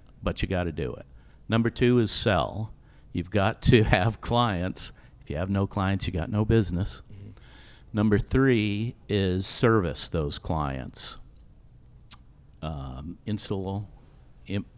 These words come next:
Speaker 1: upgrade, you know, cross-sell, upsell, but service them and make sure that the problem, the promise that you're delivering is fulfilling their needs. You're not selling widgets or anything like that. You're taking care of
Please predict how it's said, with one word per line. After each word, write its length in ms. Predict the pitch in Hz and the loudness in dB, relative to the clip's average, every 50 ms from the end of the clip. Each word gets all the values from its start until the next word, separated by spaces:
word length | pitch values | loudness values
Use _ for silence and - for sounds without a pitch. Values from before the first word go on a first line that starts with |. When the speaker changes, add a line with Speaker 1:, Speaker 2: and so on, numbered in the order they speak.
| - - - - - | -20 -20 -8 -2 -2
Speaker 1:
upgrade, 640 | 104 - - - - 101 101 98 98 90 92 90 - | -2 -2 0 0 2 2 4 2 2 0 0 -2 -2
you 120 | - 104 | 0 0
know, 240 | 95 90 85 82 82 - - - - - | 2 2 0 -2 -4 -6 -8 -8 -6 -2
cross-sell, 600 | - 107 92 95 92 - - 98 95 92 87 90 | 0 0 2 2 0 -2 -2 -2 0 0 0 -2
upsell, 320 | - - - 104 92 90 | -4 -4 -2 -2 0 0
but 220 | 87 92 87 - - - - - - - - | 0 -2 -4 -6 -8 -14 -20 -20 -20 -18 -12
service 580 | - - - - 120 127 131 131 131 - - | -8 -2 4 6 8 8 8 6 2 0 2
them 480 | - 107 107 104 104 104 104 104 98 98 - - - - - - - - - | 4 4 6 6 6 4 2 2 0 -2 -6 -10 -20 -20 -20 -20 -14 -6 -2
and 200 | 107 95 98 101 | 0 0 2 2
make 220 | 101 104 101 - - | 2 0 0 0 -2
sure 680 | - - - 147 160 151 120 104 95 92 92 92 90 | -2 0 2 4 6 6 8 8 8 6 6 4 2
that 540 | 87 95 92 87 87 82 73 - - - - - - | 2 2 2 2 2 0 -2 -4 -8 -10 -12 -10 -12
the 220 | - 95 98 98 87 | -6 -2 -2 -2 -2
problem, 840 | - - - - 117 117 123 123 120 120 117 98 95 101 98 95 | 6 10 10 10 10 8 4 4 4 4 2 2 2 0 0 -2
the 100 | 90 92 | -4 -4
promise 540 | - - - 117 113 113 113 110 98 - - | -2 0 2 2 4 4 2 2 0 -2 -2
that 200 | 98 87 - - | -4 -4 0 0
you're 120 | 107 101 | 0 0
delivering 680 | 92 87 92 92 98 104 110 95 92 92 92 85 85 85 | 2 0 0 2 2 2 2 2 0 -2 -2 -2 -2 -4
is 160 | 82 80 - - | -4 -6 -4 -4
fulfilling 580 | 95 90 90 - - 113 104 104 101 92 92 92 | -4 -4 -4 -2 0 0 2 2 0 0 0 0
their 220 | 90 95 90 87 | 0 0 0 0
needs. 420 | 87 98 95 85 76 71 - - - - - - - - - | 0 0 0 -2 -2 -6 -8 -14 -16 -18 -20 -20 -20 -16 -8
You're 140 | - 95 98 | -4 -2 0
not 340 | 101 104 104 104 98 - - - - - - - - | 0 2 2 0 0 -2 -6 -14 -20 -20 -20 -18 -14
selling 460 | - - - 101 98 98 92 90 90 | -4 0 0 2 2 0 0 -2 -2
widgets 500 | 92 95 90 87 87 87 90 - - - | -2 -2 -2 -2 -4 -4 -4 -4 -4 -4
or 80 | 95 90 | -4 -2
anything 380 | 87 90 85 - 92 87 87 | -2 -4 -4 -4 -4 -4 -4
like 240 | 87 87 82 - - | -4 -4 -6 -6 -6
that. 340 | - 98 92 87 85 - - | -4 -4 -4 -4 -4 -4 -4
You're 140 | 95 101 101 | -2 -2 -2
taking 380 | - - 107 101 - 90 87 | -2 -2 -4 -4 -4 -6 -4
care 240 | - - 90 87 85 | -2 0 2 2 2
of 160 | 78 80 - | 0 -2 -6